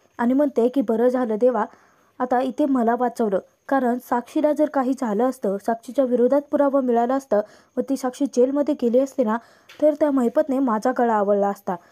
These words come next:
परंतु वेळीच अर्जुनला पुरावा न मिळाल्याने साक्षीही सुटली आणि त्याच-, तिच्यासोबत मी देखील. परंतु अर्जुन, चैतन्य, सायली या तिघांनीही त्यांना गाफील ठेवलेलं असतं."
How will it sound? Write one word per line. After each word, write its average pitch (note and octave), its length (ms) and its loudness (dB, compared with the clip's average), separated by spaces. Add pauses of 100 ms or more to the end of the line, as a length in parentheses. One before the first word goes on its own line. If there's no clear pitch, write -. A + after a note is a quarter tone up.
(200)
परंतु B3+ 440 2 (1000)
वेळीच C4 340 2
अर्जुनला A#3+ 400 -2
पुरावा B3 380 0
न A#3 140 0
मिळाल्याने C#4 680 2 (400)
साक्षीही D4+ 460 -2
सुटली C4+ 380 -2 (100)
आणि B3 240 0
त्याच-, B3+ 240 -4 (140)
तिच्यासोबत C4+ 640 0
मी A#3 180 0
देखील. A3+ 340 0 (460)
परंतु C#4+ 400 0
अर्जुन, A3+ 260 0
चैतन्य, C4+ 400 0
सायली A3+ 340 -2
या A3+ 100 0
तिघांनीही A#3 680 -2
त्यांना B3 280 0 (340)
गाफील A#3 340 0
ठेवलेलं G#3+ 480 2
असतं." G3+ 240 0